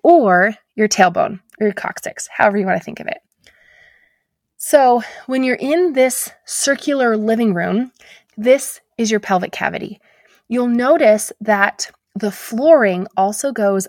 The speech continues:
up into the wall like wallpaper. This is the third layer of your pelvic floor muscles. So I hope that this kind of gives you an idea of how your pelvic floor is situated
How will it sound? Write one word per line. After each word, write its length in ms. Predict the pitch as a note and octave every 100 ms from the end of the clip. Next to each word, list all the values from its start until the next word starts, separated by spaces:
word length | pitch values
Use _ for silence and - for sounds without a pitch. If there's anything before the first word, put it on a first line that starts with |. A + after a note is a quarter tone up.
| _
up 300 | F#3 F#3 - - _
into 260 | G3+ G3 A3+
the 120 | C4
wall 320 | A3+ F3+ F3+
like 220 | F#3+ F#3
wallpaper. 600 | F#3 E3+ - - - - - _ _ _ _ _
This 420 | G3 G#3+ A#3 - -
is 180 | B3+ A#3+
the 160 | - A#3+
third 440 | - A#3+ A3 G3
layer 420 | F3+ D#3+ - - -
of 140 | F#3+
your 120 | F#3
pelvic 400 | E3+ - F3+ F#3
floor 200 | - F#3
muscles. 580 | E3+ - - - - - _ _ _ _ _ _ _ _ -
So 460 | - B3+ B3 - - _ A3+
I 120 | A3+
hope 380 | - A3+ D4+ -
that 120 | D#4
this 180 | B3+ -
kind 240 | - B3
of 100 | A#3+
gives 300 | G#3+ G3+ A#3
you 160 | C4 A#3+
an 140 | G3+
idea 580 | G3+ F#3+ G#3 G#3+ G#3 G3+ G3
of 300 | F#3 F3+ E3+ _ _ _
how 320 | - - A3 A#3+
your 180 | B3
pelvic 400 | B3 B3 G#3+ G#3+
floor 340 | - A3+ G#3 G3
is 120 | F#3
situated 840 | - G3 - F#3+ F3+ F3 E3 E3